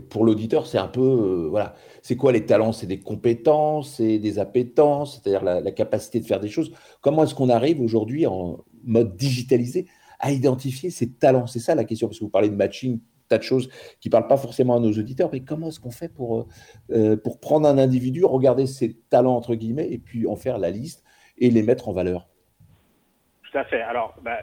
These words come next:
Speaker 2: euh, le talent, on, on peut dire que c'est, euh, un mélange de compétences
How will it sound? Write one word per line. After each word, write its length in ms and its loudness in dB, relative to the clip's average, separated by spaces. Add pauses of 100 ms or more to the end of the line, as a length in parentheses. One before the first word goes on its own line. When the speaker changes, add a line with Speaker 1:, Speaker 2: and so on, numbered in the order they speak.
Speaker 2:
euh, 200 -8
le 160 -4
talent, 500 0
on, 300 -6
on 80 -14
peut 120 -4
dire 200 -4
que 100 -6 (140)
c'est, 260 -4 (260)
euh, 220 -8 (100)
un 100 -6
mélange 520 0
de 80 -6
compétences 720 -4